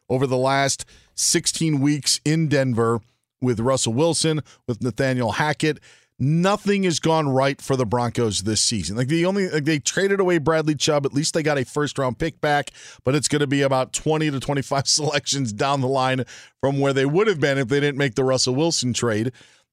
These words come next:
And, Aaron, we look at what happened on Christmas Day against the Rams, and I hope many people were like me.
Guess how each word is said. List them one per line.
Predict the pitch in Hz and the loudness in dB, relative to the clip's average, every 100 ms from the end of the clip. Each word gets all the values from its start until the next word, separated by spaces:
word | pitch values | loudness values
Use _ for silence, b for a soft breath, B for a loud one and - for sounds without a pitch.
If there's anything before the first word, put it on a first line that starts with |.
| _ | _
And, | 143 156 151 127 - _ | 2 2 0 -2 -8 _
Aaron, | 151 170 170 165 | 0 2 0 0
we | 143 143 | 0 0
look | 151 190 208 | 0 0 0
at | 190 | 0
what | 156 156 | 0 0
happened | 165 151 160 147 - | 0 0 0 -2 -2
on | 135 160 | -2 -2
Christmas | 160 165 143 147 131 | 0 -2 0 -2 0
Day | 143 135 139 - - | 2 2 -2 -6 -6
against | 131 143 135 - | -2 -2 -2 -2
the | 123 | 0
Rams, | 139 151 131 127 117 - | 0 0 0 0 -2 -2
and | 143 135 131 b b _ | -2 -2 -4 b b _
I | 160 | 0
hope | 247 | 2
many | 208 202 | 0 -2
people | 185 196 190 | -2 -2 0
were | 170 | 2
like | 160 151 | 2 0
me. | 147 160 190 | 0 -2 -4